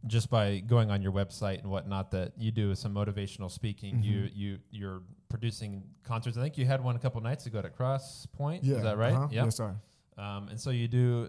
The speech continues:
Speaker 1: uh, those types of things. And I know that also, I believe it was last year that you were, uh, named the, the Young Alumni of the
Speaker 2: Mm-hmm.
Speaker 1: Year. Is that right?
Speaker 2: Yes, sir. That's correct.
Speaker 1: So,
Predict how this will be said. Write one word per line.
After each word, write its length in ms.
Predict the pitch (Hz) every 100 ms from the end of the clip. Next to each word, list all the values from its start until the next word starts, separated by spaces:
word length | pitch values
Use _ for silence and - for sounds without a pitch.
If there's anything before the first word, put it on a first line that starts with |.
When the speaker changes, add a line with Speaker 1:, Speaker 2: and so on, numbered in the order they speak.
| -
Speaker 1:
uh, 280 | 104 101 104
those 220 | 123 123
types 240 | 131 117
of 80 | 110
things. 340 | 120 110 107
And 160 | 107 107
I 40 |
know 240 | 107 120 120
that 220 | 110 98
also, 420 | - 110 120 113 107
I 40 |
believe 380 | 101 117 135 110
it 100 | 104
was 120 | 101
last 380 | 98 107 127 -
year 140 | 120 143
that 120 | -
you 120 | 107
were, 240 | 113 107 -
uh, 100 | 101 110
named 420 | 110 110 110 101
the, 360 | 101 104 101 98 - _ _ - 104
the 120 | 110
Young 260 | 107 120 117
Alumni 480 | 110 117 113 107 107
of 140 | 104
the 60 | 110
Speaker 2:
Mm-hmm. 100 | 104
Speaker 1:
Year. 180 | 120 180
Is 80 | 110
that 140 | 110
right? 260 | 104 113 120
Speaker 2:
Yes, 120 | 104
sir. 160 | 113 107
That's 120 | 104
correct. 120 | -
Speaker 1:
So, 320 | 131 123 110